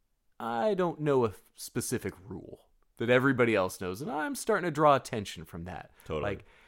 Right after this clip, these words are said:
Speaker 1: showing up at a place where everybody's acting the same, and it is not a way you know how to act. Like, that is, that is weird and, uh, difficult,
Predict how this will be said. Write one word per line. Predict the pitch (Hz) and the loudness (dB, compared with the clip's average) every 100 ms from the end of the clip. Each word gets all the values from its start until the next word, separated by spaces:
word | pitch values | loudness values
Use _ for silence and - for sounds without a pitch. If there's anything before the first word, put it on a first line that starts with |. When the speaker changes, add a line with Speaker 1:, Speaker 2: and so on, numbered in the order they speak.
| _ _ _ | _ _ _
Speaker 1:
showing | - - 226 202 | -4 2 4 4
up | 190 | 2
at | 160 | -2
a | |
place | - 151 143 - | 0 0 0 -2
where | 123 117 107 104 - | 0 2 2 0 -2
everybody's | 113 135 151 131 123 107 | -4 -2 -2 2 2 2
acting | 107 104 - 107 95 92 90 90 - _ - | 0 0 -2 -4 -2 -4 -8 -12 -16 _ -14
the | 98 123 | 0 2
same, | 139 - 208 120 90 92 87 _ _ _ _ - | 2 0 0 0 -2 -6 -12 _ _ _ _ -10
and | 104 | -4
it | 104 | -2
is | 98 92 | -2 -2
not | 101 95 101 | -4 0 2
a | 107 | 2
way | 101 104 | 0 0
you | 101 87 101 | -2 -4 -6
know | 98 92 | -2 -2
how | 92 92 | -2 -4
to | 90 87 | -6 -8
act. | - - - - _ _ _ _ | -12 -14 -20 -20 _ _ _ _
Like, | - - - | -20 -20 -14
that | 107 135 | -8 -4
is, | 131 120 107 - _ - | -2 -4 -6 -12 _ -6
that | |
is | 156 147 | -4 -2
weird | 190 165 139 - - _ _ | 0 0 -2 -8 -20 _ _
and, | - 143 139 135 131 | -6 -4 -2 -2 -2
uh, | 131 123 120 | -2 0 -2
difficult, | 113 170 226 - - 107 - | -2 0 0 0 0 -2 -2